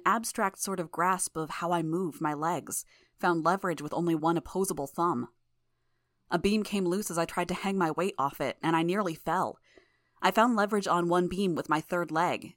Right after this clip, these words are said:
and reached out with my hand to grab elsewhere. Neither hold was secure, but I still managed to swing myself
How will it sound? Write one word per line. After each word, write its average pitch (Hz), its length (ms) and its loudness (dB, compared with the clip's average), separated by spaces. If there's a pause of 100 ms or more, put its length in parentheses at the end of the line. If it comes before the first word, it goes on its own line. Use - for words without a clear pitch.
and 160 200 -2
reached 185 260 -4
out 185 140 4
with 165 120 -4
my 160 120 2
hand 202 300 -4
to 170 60 -4
grab 156 240 0
elsewhere. 151 600 -4 (580)
Neither 226 300 2
hold 220 240 0
was 180 140 -2
secure, 185 340 -2
but - 100 -4
I 127 80 0
still 233 240 -2
managed 214 320 -2
to 175 80 -6
swing 196 220 0
myself 165 360 0